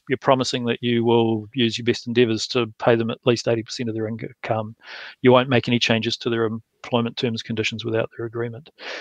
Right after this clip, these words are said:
So if you apply for the subsidy, you've got a slightly different filter on what you can and can't do. If you haven't applied for the subsidy, or you're gonna make some changes first and then apply for the subsidy later on,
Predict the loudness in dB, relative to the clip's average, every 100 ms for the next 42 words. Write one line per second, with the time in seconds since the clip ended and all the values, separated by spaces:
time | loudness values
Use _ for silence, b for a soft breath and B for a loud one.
0 | B 2 2 6 6 8 6 4 0 2
1 | 2 2 -2 -2 0 -2 4 4 4 0
2 | -4 -6 -2 -2 0 -2 -2 -6 -6 -4
3 | -4 -4 -4 -4 -2 -2 -2 -10 _ b
4 | b b -2 2 2 4 2 4 4 4
5 | -6 0 0 0 -2 0 0 -2 2 2
6 | 2 0 -2 -2 -2 -2 -2 -2 2 2
7 | 2 -2 0 2 4 2 2 -4 -4 -4
8 | -4 -2 2 6 6 6 2